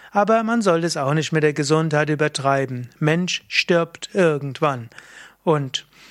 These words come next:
die Gesundheit zu verabsolutieren, heißt letztlich zu sagen, dass jedes Leben irgendwann scheitert.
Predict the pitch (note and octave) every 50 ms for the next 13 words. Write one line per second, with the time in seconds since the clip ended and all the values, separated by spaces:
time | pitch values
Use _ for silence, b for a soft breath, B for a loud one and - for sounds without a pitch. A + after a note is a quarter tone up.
0 | B B B B _ - D3+ C3+ D3+ C#3+ C3 D#3+ E3+ F3+ F3 D#3+ D#3 D#3+ D#3+ D#3
1 | - - D3 - - D#3+ F3 E3+ D3 - - - D#3 C#3+ C#3 C3+ - - D#3+ E3
2 | E3+ E3+ E3 D#3 D3 D#3+ D#3 C#3 A2 A2 B2+ C3 B2 - - - - C#3+ C3 C3+
3 | - - - - - - D#3+ D#3 D3+ C3 - - - D3+ C3 C#3+ C#3 C3+ C#3 C#3
4 | C#3+ C#3+ C#3 C#3+ B2+ - - D3+ D3 D3 D3 C#3+ - - D3 D3+ D3+ D#3 D3+ D3+
5 | F3 F3+ D#3 C#3 C3 B2 C3+ A#2+ - D3+ D#3+ D#3+ - - - F3 F3 F3 E3+ -
6 | - C#3 B2+ C#3+ - - B